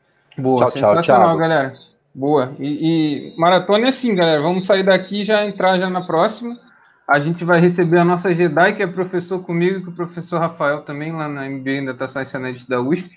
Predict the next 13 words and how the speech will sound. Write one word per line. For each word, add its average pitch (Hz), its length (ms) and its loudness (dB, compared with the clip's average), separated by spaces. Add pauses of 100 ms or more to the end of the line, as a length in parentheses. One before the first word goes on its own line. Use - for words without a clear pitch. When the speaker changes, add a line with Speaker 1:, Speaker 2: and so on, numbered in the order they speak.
Speaker 1:
né? 139 180 -8 (460)
Professora 170 420 2
Adriana 170 400 4
Silva 175 480 0
aí, 190 280 0 (400)
graduada 160 580 2
em 175 100 2
Estatística 175 720 -6
pela 170 180 -6
Universidade 160 500 -2
Estadual 151 440 -4
Paulista, 160 580 0
Júlio, 151 260 -4